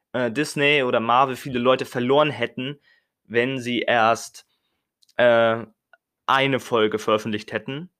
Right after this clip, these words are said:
weil dann wären vielleicht viele Leute abgesprungen, weil ihnen das zu langweilig geworden wäre. So, aber wir wollen am Anfang anfangen. Wöchentliche Erscheinungsweise, jeden Freitag auf Disney Plus,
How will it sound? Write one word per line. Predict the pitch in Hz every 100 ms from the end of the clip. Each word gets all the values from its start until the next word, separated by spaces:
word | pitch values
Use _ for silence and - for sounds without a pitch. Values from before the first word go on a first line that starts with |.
| _ _
weil | - 117
dann | 113 117
wären | 117 113
vielleicht | 123 113
viele | - 117
Leute | 113 113 -
abgesprungen, | - - - 110 113
weil | 107 107
ihnen | 110
das | 104
zu | -
langweilig | 98 101 95 98 -
geworden | - - - -
wäre. | - - _ - _ _ _ _ _ _ _ _
So, | 131 131 135 - - - -
aber | - 147 165 175 175 - _ _ _ _ _
wir | 123
wollen | 110 117
am | 107
Anfang | - 107 - -
anfangen. | 92 - - - _ _ _ _ _ _ _
Wöchentliche | 135 170 202 180 147
Erscheinungsweise, | - 170 190 185 175 175 147
jeden | 135 147
Freitag | - 135 135
auf | 107 117
Disney | - 135 131
Plus, | 127 127 120 143 -